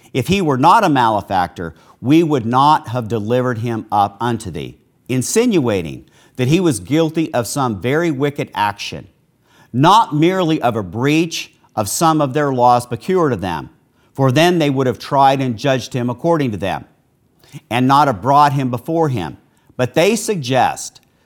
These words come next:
that he was guilty of some crimes recognizable by Caesar's court,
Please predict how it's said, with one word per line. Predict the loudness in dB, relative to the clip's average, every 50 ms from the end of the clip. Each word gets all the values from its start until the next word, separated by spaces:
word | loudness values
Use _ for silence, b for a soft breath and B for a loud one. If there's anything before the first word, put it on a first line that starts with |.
| _ _ 0
that | 2 4 4
he | 4 2
was | 2 0 -2 -4
guilty | -4 -2 0 0 0 0 0 -2 -2
of | -2
some | -2 -4 -4 -4 -4 -6
crimes | -6 -2 0 2 4 4 2 2 0 0 -2 -2 -4 -10 b b b b b b
recognizable | 0 2 2 2 2 2 2 2 2 2 2 0 -2 -2 -2 0
by | 0 0 -2
Caesar's | -2 -4 -2 -2 -2 -2 -2 -4 -6 -8
court, | -8 -6 -4 -4 -4 -4 -6 -10 _